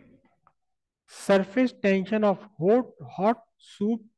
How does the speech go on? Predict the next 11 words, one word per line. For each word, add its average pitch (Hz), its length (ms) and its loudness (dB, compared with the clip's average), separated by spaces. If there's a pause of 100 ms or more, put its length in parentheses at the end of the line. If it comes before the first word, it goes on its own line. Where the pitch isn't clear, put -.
(2000)
is 226 320 0 (340)
small, 190 880 -4 (2250)
it 247 260 -2 (360)
penetrate 208 960 -2 (1500)
deep 247 500 4
into 202 400 -8
the 208 160 2 (240)
taste 226 440 2
buds 160 720 0 (2000)
and 214 420 0 (260)
easily 240 720 4